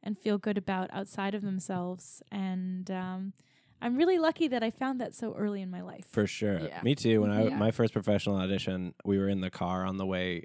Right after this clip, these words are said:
Speaker 2: up to it 'cause it was in Louisville, which is an hour north of where I live.
Speaker 3: Mm-hmm.
Speaker 2: And my mom was like, "What monologue are you gonna do?" And I was like, "What?" <laughs>
Speaker 3: <laughs>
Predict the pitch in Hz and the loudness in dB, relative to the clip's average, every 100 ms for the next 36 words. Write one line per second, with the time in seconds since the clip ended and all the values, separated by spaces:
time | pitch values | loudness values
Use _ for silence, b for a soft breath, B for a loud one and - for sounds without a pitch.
0 | - 92 - 104 113 95 92 90 90 90 | -6 -6 -2 2 4 2 -2 -2 -4 -6
1 | 87 90 92 95 92 90 87 85 85 87 | -6 -4 -2 -2 -4 -6 -6 -4 -4 -4
2 | 92 95 87 90 85 87 110 123 190 180 | -4 -6 -4 -2 0 0 -2 -2 -4 -4
3 | 147 B - 101 95 92 95 101 95 113 | -4 B 0 4 4 4 2 2 2 4
4 | 123 135 135 101 95 95 92 95 92 92 | 4 4 4 4 2 2 2 2 2 0
5 | 92 90 90 - _ _ _ - 85 101 | 0 0 -2 -8 _ _ _ -8 0 2
6 | 131 - - 151 226 240 277 233 - - | 2 0 -2 2 2 2 -2 -4 -2 0
7 | 320 403 359 - 339 - - 302 262 | 2 2 2 2 0 0 -8 -6 -8